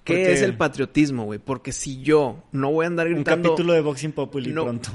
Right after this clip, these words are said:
Speaker 1: no voy a andar gritando "Viva México" el quince de septiembre,
Speaker 2: Ajá.
Speaker 1: ¿me hace menos patriota?
Speaker 2: No, no, no, no. De hecho, puedes verlo como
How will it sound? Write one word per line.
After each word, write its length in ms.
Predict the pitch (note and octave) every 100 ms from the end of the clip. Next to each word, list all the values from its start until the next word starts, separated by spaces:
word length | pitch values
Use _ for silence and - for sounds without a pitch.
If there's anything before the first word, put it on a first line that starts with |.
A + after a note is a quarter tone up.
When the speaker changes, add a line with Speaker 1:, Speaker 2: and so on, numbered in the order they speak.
| A2+
Speaker 1:
no 160 | D#3+
voy 180 | E3+ F#3
a 60 | F#3+
andar 200 | F3+ F3 F3+
gritando 400 | F3+ F3 F3+ E3
"Viva 220 | E3 D#3+
México" 360 | D#3+ - D3+
el 100 | D#3
quince 220 | D3+ D3 D3+
de 20 |
septiembre, 580 | D3 D3 C#3+ A#2+ G#2 C#3
Speaker 2:
Ajá. 320 | B2 A2+ G#2+ G#2 _ _
Speaker 1:
¿me 120 | B2+
hace 160 | B2 D#3
menos 360 | D3 A#2+ C#3+ -
patriota? 500 | C#3+ B2+ C3 - G3 _ _ _ _ _ _ _ _ _ _ _ _ _ _ _ _ _ _ _ _ -
Speaker 2:
No, 580 | C3+ D3+ A#2+ G2+ F#2+ G2 -
no, 360 | D#3 F#3 F3+ D#3
no, 240 | D3+ E3
no. 140 | D#3
De 80 | D3+
hecho, 180 | D3 - -
puedes 360 | F3 F#3 E3+
verlo 320 | D#3+ D3 E3
como 460 | E3+ D3+ C3 G#2